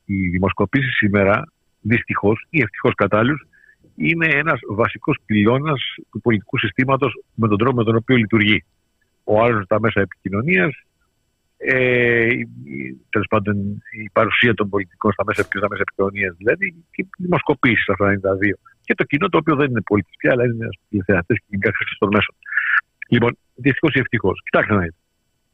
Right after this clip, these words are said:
Εδώ, ε, μπο-, μπορούμε να πούμε κάπου, μάλιστα, κάποιο χρονικό δημοσκοπική δημοκρατία, δηλαδή μια δημοκρατία που λειτουργεί με δημοσκοπήσεις, γιατί οι δημοσκοπήσεις δεν γίνονται μόνο σε προεκλογικές περιόδους, αλλά γίνονται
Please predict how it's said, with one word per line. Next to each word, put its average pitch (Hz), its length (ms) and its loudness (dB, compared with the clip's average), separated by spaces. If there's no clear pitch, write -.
Εδώ, 135 380 4
ε, 113 300 2
μπο-, 101 200 -10
μπορούμε 123 320 0
να 113 60 2
πούμε 143 160 -4
κάπου, 139 200 0
μάλιστα, 127 280 -4
κάποιο - 200 -8
χρονικό 113 320 -2
δημοσκοπική 107 520 -6
δημοκρατία, 104 560 -2
δηλαδή 104 220 -4
μια 104 260 -14
δημοκρατία 104 380 -4
που - 100 -6
λειτουργεί 117 320 -4
με 120 80 -2
δημοσκοπήσεις, 110 500 -2
γιατί 160 140 0
οι 139 40 -2
δημοσκοπήσεις 131 400 0
δεν 120 80 2
γίνονται 110 220 -2
μόνο 107 100 0
σε 95 80 -2
προεκλογικές 107 560 0
περιόδους, 139 420 2
αλλά 120 120 0
γίνονται 151 320 -4